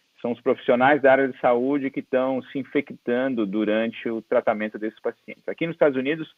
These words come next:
a gente tem mais ou menos mil e setecentos paci-, é, desculpa, mil e setecentos profissionais de saúde, médicos, enfermeiros, terapeutas respiratórios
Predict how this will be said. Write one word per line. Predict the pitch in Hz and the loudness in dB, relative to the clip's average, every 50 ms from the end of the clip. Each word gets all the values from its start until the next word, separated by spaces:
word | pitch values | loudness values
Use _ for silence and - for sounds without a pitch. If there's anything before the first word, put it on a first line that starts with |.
| _ _ _ _ - _ _ _ _ _ _ _ _ | _ _ _ _ -20 _ _ _ _ _ _ _ _
a | - - | -6 -4
gente | - 123 131 - | -2 -2 -4 -2
tem | - 135 127 | -2 -2 2
mais | 123 127 135 151 175 180 147 139 | 4 4 4 4 4 2 2 2
ou | 143 139 | 0 0
menos | 127 123 131 143 147 147 139 117 107 | 0 -2 -2 -2 0 0 -2 -2 -4
mil | 113 117 127 143 156 165 | -6 -4 -2 -2 0 0
e | 160 139 - | -2 -4 2
setecentos | - 139 131 - _ _ - 139 127 131 139 135 135 139 - - | 0 0 0 0 _ _ -6 -4 -2 -2 -4 -4 -6 -12 -14 -4
paci-, | _ 131 123 120 - - - - - | _ -2 -2 -2 -4 -14 -14 -12 -10
é, | - 73 87 - _ | -10 -10 -10 -10 _
desculpa, | _ - _ 123 104 - 104 | _ -6 _ -6 -2 0 0
mil | 107 127 156 | 0 0 0
e | 165 | 2
setecentos | - 160 147 - - 147 135 - | 2 2 0 2 -4 -6 -6 -4
profissionais | - 131 - - - 127 117 123 131 147 147 | -6 -6 -4 -2 -4 -2 0 2 0 0 0
de | 139 139 - | -4 -8 0
saúde, | - 123 113 113 120 135 139 120 113 | 2 2 4 4 2 0 0 -2 -2
médicos, | 104 104 104 113 120 131 139 143 131 110 113 - - 117 101 | -4 -2 0 2 4 4 4 4 2 0 -6 -8 -8 -8 -6
enfermeiros, | 110 110 107 - 123 110 107 107 113 123 131 131 120 117 _ | -6 -8 -4 -4 -4 -2 -2 -2 -2 0 0 0 -2 -4 _
terapeutas | - 113 107 107 - - 120 113 - 120 107 | 0 0 0 0 0 -2 -6 -6 -6 -12 -12
respiratórios | 110 - _ _ - 101 101 _ _ - 120 123 131 131 127 135 - | -12 -16 _ _ -4 -4 -4 _ _ 2 4 4 4 4 0 -4 -10